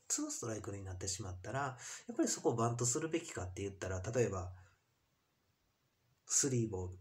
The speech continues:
ツーストライクの場面。で、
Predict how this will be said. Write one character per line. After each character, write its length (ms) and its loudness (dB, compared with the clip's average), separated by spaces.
ツ 140 2
ー 60 6
ス 120 2
ト 100 -4
ラ 120 -6
イ 60 -8
ク 200 -14
の 140 0
場 160 2
面。 100 2
で、 260 4